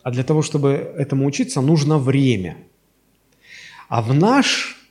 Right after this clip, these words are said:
век суперскоростей выделить время,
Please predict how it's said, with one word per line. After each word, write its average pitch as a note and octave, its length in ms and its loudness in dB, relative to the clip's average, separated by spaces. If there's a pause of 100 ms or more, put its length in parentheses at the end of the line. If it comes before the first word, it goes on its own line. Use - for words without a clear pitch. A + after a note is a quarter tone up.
(240)
век A#2+ 680 0
суперскоростей D3 1300 0 (580)
выделить C#3+ 680 6
время, D3+ 640 6